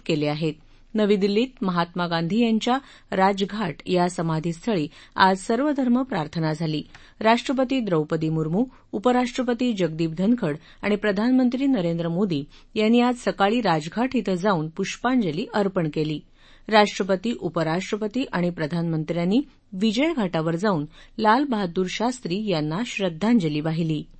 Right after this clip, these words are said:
स्वच्छता आणि सरकारी कार्यालयांमधल्या प्रलंबित कामांचा निपटारा यावर लक्ष केंद्रित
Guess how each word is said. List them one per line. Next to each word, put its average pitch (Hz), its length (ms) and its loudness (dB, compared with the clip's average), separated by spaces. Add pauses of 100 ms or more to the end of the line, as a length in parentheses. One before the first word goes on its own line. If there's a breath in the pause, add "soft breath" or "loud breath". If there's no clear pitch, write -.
(140)
स्वच्छता 359 640 2
आणि 403 160 0
सरकारी 233 540 2
कार्यालयांमधल्या 185 920 0
प्रलंबित 175 520 -2 (120)
कामांचा 170 500 -2
निपटारा 190 480 -2
यावर 170 360 -2
लक्ष 170 300 -4
केंद्रित 220 380 0